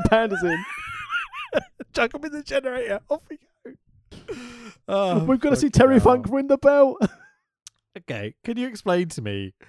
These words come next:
Speaker 2: why the Aces, Natus, and Barbara are literally beating the shit out of each other in a kayfabe sense?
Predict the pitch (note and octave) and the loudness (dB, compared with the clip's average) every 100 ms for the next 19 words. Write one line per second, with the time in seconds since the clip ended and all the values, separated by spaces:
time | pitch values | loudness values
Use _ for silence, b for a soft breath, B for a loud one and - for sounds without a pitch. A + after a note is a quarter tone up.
0 | b b b B2+ D3 D#3 D3 C#3+ C#3+ D3 | b b b 0 4 4 4 2 2 0
1 | C3+ C3+ C#3 C3+ A#2+ B2+ A2+ A2+ B2+ C#3 | -2 -4 -4 -4 0 0 2 0 -2 -4
2 | A#2 - B2+ A#2+ A#2 A#2 - C#3 G#2+ F#2+ | -8 -4 -4 -4 -8 -8 -2 -2 -4 -12
3 | G2 A2 - F#2+ F2+ F#2 G2 - G#2 G2+ | -10 -8 -6 -6 -8 -10 -12 -10 -10 -8
4 | F2 F2 - - G2 _ | -12 -14 -18 -20 -20 _